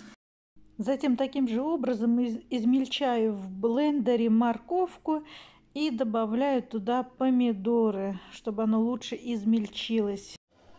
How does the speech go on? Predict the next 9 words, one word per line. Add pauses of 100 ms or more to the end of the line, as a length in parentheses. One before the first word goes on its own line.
(100)
Вот
посмотрите,
вот
это
всё
теперь
я
отправляю (140)
также